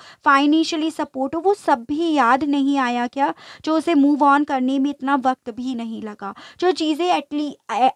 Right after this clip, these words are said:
आपके मन में ना कहीं ना कहीं गिल्टी फील कराती हैं इस चीज़ को लेकर कि मैंने ऐसे इंसान पर भरोसा क्यों करा, मैंने ऐसे इंसान को अपनी लाइफ में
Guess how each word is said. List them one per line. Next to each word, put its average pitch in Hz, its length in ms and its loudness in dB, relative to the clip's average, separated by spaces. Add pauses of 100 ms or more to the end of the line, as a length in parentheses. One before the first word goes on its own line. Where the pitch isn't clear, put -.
आपके 269 380 2
मन 269 220 -2
में 320 200 0
ना 311 180 0 (340)
कहीं 330 180 0
ना 359 120 2
कहीं 339 280 -2
गिल्टी 311 460 -2
फील 294 260 -6
कराती 262 500 -4
हैं 294 140 -4
इस 330 140 -10
चीज़ 294 340 -4
को 320 140 -4
लेकर 285 340 -2
कि 339 140 -8
मैंने 262 400 2
ऐसे 294 260 -2
इंसान 240 480 -2
पर 302 260 -2 (300)
भरोसा 254 520 0
क्यों 254 280 -6
करा, 202 340 -12
मैंने 262 300 0
ऐसे 294 220 -4
इंसान 262 460 -2
को 294 200 -4
अपनी 285 360 2
लाइफ 240 360 -4
में 277 200 -2